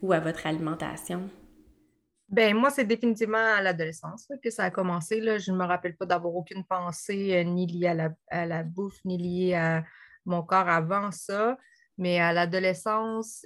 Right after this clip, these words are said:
Speaker 2: euh, ben, comme je l'ai dit tantôt, j'ai été diagnostiquée diabétique de type un. Ça, ça, puis là, il a fallu qu'on commence à me, à me peser régulièrement.
Speaker 1: Mm.
Speaker 2: Fait que c'était de-, c'est devenu un sujet de discussion, le poids.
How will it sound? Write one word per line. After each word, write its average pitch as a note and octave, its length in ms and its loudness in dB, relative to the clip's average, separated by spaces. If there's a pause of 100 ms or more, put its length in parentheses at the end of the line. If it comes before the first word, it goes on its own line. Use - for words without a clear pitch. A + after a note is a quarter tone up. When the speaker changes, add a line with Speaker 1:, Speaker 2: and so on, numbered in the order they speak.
(120)
Speaker 2:
euh, E3 600 2
ben, E3 220 2
comme G3+ 220 -4
je G3 80 -8
l'ai F#3+ 60 -6
dit - 120 -20
tantôt, G#3 360 -2
j'ai F#3 240 -4
été F3 180 -6
diagnostiquée F3 600 -6
diabétique E3 600 -4
de E3 120 -6
type D#3+ 260 -10
un. E3+ 280 0
Ça, A3 140 -6
ça, D#3+ 380 2 (100)
puis - 140 -14
là, F3 100 2
il F3 120 0
a D#3+ 40 0
fallu E3 300 -6
qu'on D#3 260 -2
commence D#3 380 -4
à D3+ 80 -8
me, D3 300 -2 (640)
à E3 100 2
me D#3+ 140 6
peser F#3 920 0
régulièrement. F#3 920 4
Speaker 1:
Mm. G#3 60 4
Speaker 2:
Fait A3 60 2
que G#3 60 0
c'était F#3+ 280 2
de-, F3 180 2
c'est F3 120 -8
devenu F3 200 -2
un F3+ 60 -2
sujet F3+ 320 -4
de E3 80 -12
discussion, - 480 -6
le F3+ 180 2
poids. G3+ 420 2